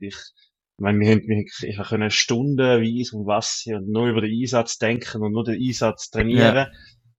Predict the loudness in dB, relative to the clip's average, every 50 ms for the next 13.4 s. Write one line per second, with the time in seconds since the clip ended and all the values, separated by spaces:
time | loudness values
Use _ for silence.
0 | _ _ 0 4 4 6 8 8 8 8 8 6 6 4 2 0 -2 -6 -16 _
1 | _ _ _ _ _ _ -16 _ -16 -10 -2 -2 -2 0 0 0 0 0 0 0
2 | 0 0 2 4 6 8 6 6 6 4 4 4 4 4 4 2 2 0 2 4
3 | 8 10 10 10 10 10 8 4 0 -6 _ _ -8 -2 -2 -2 -2 -4 _ _
4 | _ _ -8 -6 -6 -4 -4 -2 -2 -2 -2 -2 -2 0 2 4 4 4 4 2
5 | 0 -2 -6 -10 _ -10 -4 -2 0 0 2 2 2 2 2 2 0 -4 -8 -16
6 | -20 _ -20 _ _ _ -6 -4 -4 -2 -2 -2 -4 -2 0 4 6 6 6 6
7 | 6 6 6 6 4 2 0 -2 -4 _ _ -4 -4 -4 -4 -6 -8 -8 -8 -8
8 | -4 -2 -2 -2 -2 -4 -6 -8 _ -6 -4 -4 -4 -6 -8 -16 -20 -20 -20 -20
9 | -20 -20 -20 _ _ _ _ _ _ _ _ _ _ _ _ _ _ 0 0 2
10 | 2 0 2 4 2 2 2 0 -2 -4 -6 -8 -8 -8 -8 -6 0 2 4 4
11 | 4 2 -2 0 0 0 0 0 -2 0 0 0 2 2 2 2 2 -2 -8 -8
12 | -6 -6 -4 -4 -4 -6 -8 -4 0 4 4 4 4 2 -2 _ -12 -8 -6 -4
13 | -4 -2 -4 -4 -6 -8 -14